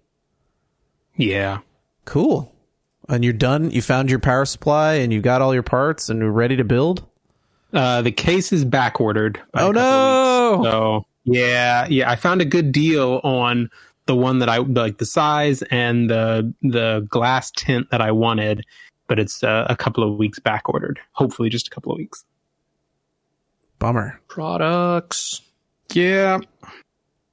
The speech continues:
Speaker 2: Bummer.
Speaker 1: It's the way of the world right now. But yeah, I'm, I'm almost there.
Speaker 2: Congratulations. Cool.
Speaker 3: Very excited to hear how that goes.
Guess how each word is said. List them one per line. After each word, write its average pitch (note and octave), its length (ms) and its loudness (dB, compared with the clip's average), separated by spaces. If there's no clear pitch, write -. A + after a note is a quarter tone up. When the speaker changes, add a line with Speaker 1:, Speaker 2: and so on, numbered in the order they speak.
Speaker 2:
Bummer. A2+ 400 -4
Speaker 1:
It's - 100 -14
the C3 60 -2
way B2 120 0
of A#2+ 60 0
the C3+ 80 2
world B2 220 0
right B2 160 -6
now. - 300 -10
But G#3 120 2
yeah, A3 160 2
I'm, F3 200 2
I'm E3 240 2
almost F3+ 320 2
there. E3+ 220 0
Speaker 2:
Congratulations. - 1080 -4
Cool. C3+ 500 0
Speaker 3:
Very G#2 240 0
excited G2 400 -6
to - 60 -8
hear G2 160 -4
how G#2 100 -8
that G#2 140 -6
goes. G#2 320 -14